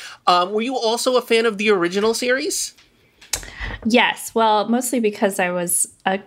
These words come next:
Speaker 2: child of the eighties, so it was definitely in the rotation of regularly watched cartoons. So I was actually really surprised how much I remembered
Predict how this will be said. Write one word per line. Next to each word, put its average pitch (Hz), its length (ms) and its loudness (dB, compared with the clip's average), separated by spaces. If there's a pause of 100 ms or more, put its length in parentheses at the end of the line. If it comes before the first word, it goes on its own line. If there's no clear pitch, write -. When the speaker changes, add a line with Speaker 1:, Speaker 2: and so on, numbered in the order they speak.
Speaker 2:
child 180 360 2
of 175 60 -8
the 175 140 -2
eighties, 165 380 -2
so 175 520 0
it 208 60 -2
was 196 180 0
definitely 185 680 0 (160)
in 185 200 2
the 180 80 0
rotation 170 680 0
of 180 380 -4
regularly 180 520 0
watched 180 360 -2
cartoons. 233 800 -2
So 180 520 0 (220)
I 208 80 4
was 233 120 2
actually 302 260 0
really 220 220 2
surprised 196 640 -2
how 175 440 0
much 180 240 -2
I 175 60 2
remembered 170 680 -2